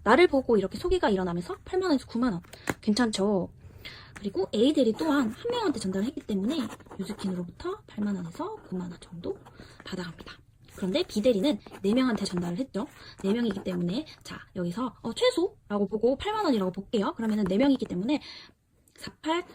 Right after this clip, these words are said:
삼십이만 원 직접 소개비를 받아갑니다. B 대리 또한 내 몸이 건강해지고 예뻐지고 날씬해졌기 때문에 이렇게 소개를 할 수가 있었어요. 왜냐면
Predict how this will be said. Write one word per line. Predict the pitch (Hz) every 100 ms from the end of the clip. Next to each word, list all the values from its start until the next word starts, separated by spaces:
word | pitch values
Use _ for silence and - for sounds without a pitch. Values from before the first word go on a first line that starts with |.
| -
삼십이만 | - 349 349 320 - 196 233 220
원 | 175 - - - - - - - - - -
직접 | - - 226
소개비를 | - 269 220 185 392 - -
받아갑니다. | - 214 208 - - - _ _ _ _ _ - - - -
B | 240 269
대리 | 233 185 -
또한 | 294 311 196 - - - - - _ _ _ _ _ _ _ _ _ _
내 | 202 240
몸이 | 254 254
건강해지고 | 262 202 240 294 269 262 202
예뻐지고 | 185 262 -
날씬해졌기 | 214 185 196 277 262 220 - 196 202 - - - 208 285 269
때문에 | 269 254 220
이렇게 | 202 208 220
소개를 | 392 392 370
할 | 392
수가 | 392 392
있었어요. | 202 208 185
왜냐면 | 190 202